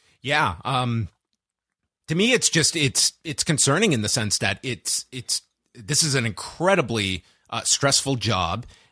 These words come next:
Um, in talent relations, like, it's a very, very small group that have held this role in, in the company's history. When, when you go back to J J Dillon and Jim Ross and John Laurinaitis and Paul Levesque, like, it's,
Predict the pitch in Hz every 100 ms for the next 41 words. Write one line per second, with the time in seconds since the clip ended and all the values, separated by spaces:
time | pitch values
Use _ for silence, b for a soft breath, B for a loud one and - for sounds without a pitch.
0 | b 104 104 101 87 160 123 139 160 151
1 | 135 113 139 170 170 170 - 135 117 -
2 | - B - - 110 - 147 147 156 123
3 | 127 117 - 123 123 127 120 127 104 117
4 | 104 107 - 117 110 110 - 104 143 107
5 | - 98 98 98 - 98 95 110 - 101
6 | 104 - - - 95 92 92 92 92 95
7 | 101 107 - - 104 95 92 87 b b
8 | b - 104 101 113 113 110 95 76 -
9 | 87 113 101 104 110 - - - 92 110
10 | 107 110 104 98 98 104 120 - 95 95
11 | 95 87 104 107 107 101 131 - 90 101
12 | -